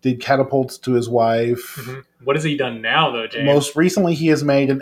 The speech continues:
Speaker 1: aimbot for a bow and arrow, of all things.
Speaker 2: Which is really cool. Have you seen the video of it?
Speaker 1: <laughs> I have not watched the video for this one yet.
Speaker 2: So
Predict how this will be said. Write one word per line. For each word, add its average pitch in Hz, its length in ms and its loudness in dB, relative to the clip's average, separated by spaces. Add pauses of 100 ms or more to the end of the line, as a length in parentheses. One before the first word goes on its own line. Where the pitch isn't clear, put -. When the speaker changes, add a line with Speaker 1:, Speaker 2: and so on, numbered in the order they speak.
Speaker 1:
aimbot 131 580 0
for 113 480 -2
a 120 120 -6
bow 127 260 -2
and 208 100 4
arrow, 107 360 4
of 120 140 -12
all 107 160 -2
things. 98 340 -10
Speaker 2:
Which 143 160 -8
is 139 100 -8
really 160 640 2
cool. 139 380 0
Have 143 120 -4
you 143 60 -6
seen 160 160 -2
the - 80 2
video 156 280 0
of 175 60 0
it? 185 160 0
Speaker 1:
<laughs> - 40 -12
I 127 40 -6
have 131 120 -6
not 151 200 4
watched 147 220 4
the 135 80 -6
video 113 260 -6
for 107 140 -18
this 101 180 -14
one 98 140 -18
yet. 95 100 -10
Speaker 2:
So 160 320 0